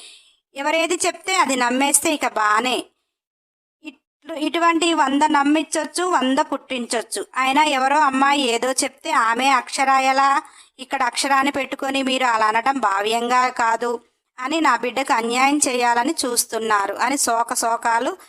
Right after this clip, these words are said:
పెట్టి ఏడవటం మొదలుపెట్టింది. ఇంట్లో వారు ఈ సమస్యలన్నీ ఎప్పుడు చక్కబడతాయో గాని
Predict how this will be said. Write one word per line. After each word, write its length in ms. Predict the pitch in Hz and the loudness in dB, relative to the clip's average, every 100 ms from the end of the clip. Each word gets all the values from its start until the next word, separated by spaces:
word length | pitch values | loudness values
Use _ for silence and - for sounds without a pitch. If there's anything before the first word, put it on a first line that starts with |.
| _ _ | _ _
పెట్టి 380 | 247 240 - 359 | -16 -12 -6 -4
ఏడవటం 560 | 262 214 214 208 277 311 | 0 0 0 0 0 0
మొదలుపెట్టింది. 840 | 202 196 190 185 180 175 175 175 - | -2 -4 -6 -8 -10 -10 -8 -10 -10
ఇంట్లో 380 | 254 247 277 269 | -10 -6 -4 0
వారు 280 | 240 220 | 0 0
ఈ 120 | 214 220 | -2 -2
సమస్యలన్నీ 880 | 226 220 220 - 269 226 214 226 | -2 -2 -2 -2 0 0 -2 -2
ఎప్పుడు 420 | 254 208 - - 240 | -2 -4 -6 -12 -8
చక్కబడతాయో 960 | - 202 - 233 208 208 208 202 208 | -8 -8 -8 -6 -4 -2 -2 0 -2
గాని 400 | 220 196 190 294 | -2 -2 -2 -4